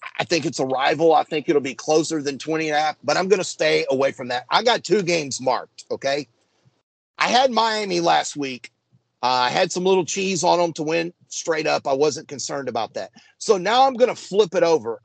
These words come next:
I'm on Texas A and M's bandwagon this week.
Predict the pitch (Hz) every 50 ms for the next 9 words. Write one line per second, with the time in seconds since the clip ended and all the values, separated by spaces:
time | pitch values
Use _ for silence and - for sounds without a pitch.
0 | - - 185 240 294 320 320 302 294 269 254 226 175 - - 226 220 - - 196
1 | 190 147 160 190 180 180 175 165 165 160 151 143 - 113 110 101 143 147 147 139
2 | 139 123 113 110 104 107 92 101 98 98 98 98 87 - - 98 87 78 71 _
3 | - -